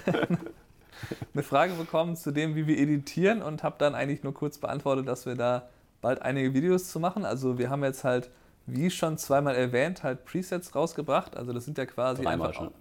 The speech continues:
Speaker 1: aufwendigere Filter für Lightroom. Und, ähm, ja, die liefern euch ja einen sehr, sehr guten Anfang für die Bearbeitung, kann man eigentlich... Äh,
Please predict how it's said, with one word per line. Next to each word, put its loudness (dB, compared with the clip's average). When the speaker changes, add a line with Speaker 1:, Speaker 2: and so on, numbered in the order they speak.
Speaker 1:
aufwendigere 2
Filter 0
für -6
Lightroom. 0
Und, -2
ähm, -4
ja, 2
die -2
liefern 0
euch 2
ja 4
einen 0
sehr, 4
sehr 0
guten -6
Anfang -2
für -6
die 0
Bearbeitung, 0
kann -2
man 0
eigentlich... -4
Äh, 0